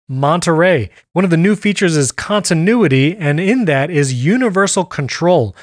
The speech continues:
where a single keyboard and mouse can control an iPad, Mac, and iMac all at the same time. The demo they used was Craig Federighi with an iMac, a MacBook Pro, and an iPad Pro all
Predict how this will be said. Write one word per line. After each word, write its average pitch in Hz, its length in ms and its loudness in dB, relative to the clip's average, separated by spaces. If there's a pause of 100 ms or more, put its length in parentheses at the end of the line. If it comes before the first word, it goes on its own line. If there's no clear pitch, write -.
(120)
where 131 140 0
a 117 60 0
single 247 400 -2
keyboard 196 420 -2
and 147 160 0
mouse 147 380 -2
can 147 220 -8
control 139 520 0
an 120 220 -4
iPad, 175 560 -2
Mac, 147 420 -4 (300)
and 196 160 -2
iMac 180 600 -2
all 185 300 2
at 185 80 -2
the 170 80 0
same 165 300 0
time. 151 320 -2 (220)
The 139 80 -2
demo 175 260 2
they 170 100 4
used 160 380 2
was 131 180 0
Craig 156 280 -2
Federighi 156 580 2
with 135 220 0 (240)
an 123 80 -4
iMac, 170 540 -2 (120)
a 131 60 -8
MacBook 151 340 -4
Pro, 147 380 0
and 143 120 -4
an 131 80 0
iPad 139 400 -4
Pro 131 380 -2
all 165 400 2